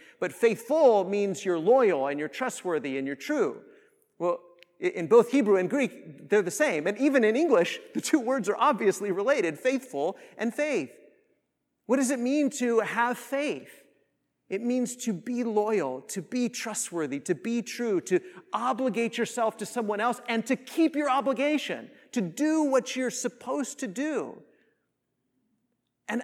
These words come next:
our motivation for all of the things we are told to do is that God has done them first. He begins.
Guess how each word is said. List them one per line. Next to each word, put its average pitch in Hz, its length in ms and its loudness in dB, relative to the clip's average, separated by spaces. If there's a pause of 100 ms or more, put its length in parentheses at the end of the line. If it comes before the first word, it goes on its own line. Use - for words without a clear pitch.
our 285 400 0
motivation 233 800 0 (840)
for 247 340 -2
all 285 340 -2
of 262 100 -4
the 269 100 -4
things 240 340 -6
we 208 220 -2
are 208 160 -2
told 247 560 -4
to 233 100 -10
do 170 460 -8 (420)
is 190 200 -6
that 196 260 -8
God 190 480 -8 (220)
has 151 260 -16
done 180 300 -10
them 175 360 -10 (720)
first. - 680 -14 (1300)
He 254 600 -4 (440)
begins. 170 920 -2